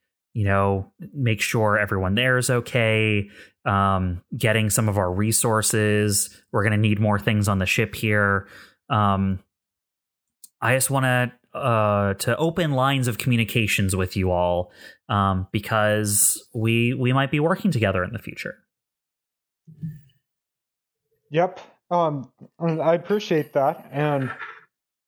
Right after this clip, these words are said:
Speaker 2: and, you know, I, I think, I think we would be glad to work with you in the future. We, uh, we helped you start this thing. Uh, wouldn't be right for us to just disappear.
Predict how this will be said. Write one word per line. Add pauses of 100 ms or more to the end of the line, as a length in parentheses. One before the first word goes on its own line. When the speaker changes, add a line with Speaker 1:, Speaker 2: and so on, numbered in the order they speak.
(140)
Speaker 2:
and,
you
know,
I,
I
think, (1080)
I
think
we
would
be
glad
to
work
with
you
in
the
future. (800)
We,
uh, (960)
we
helped (460)
you
start
this
thing. (200)
Uh, (600)
wouldn't
be
right
for
us
to
just
disappear.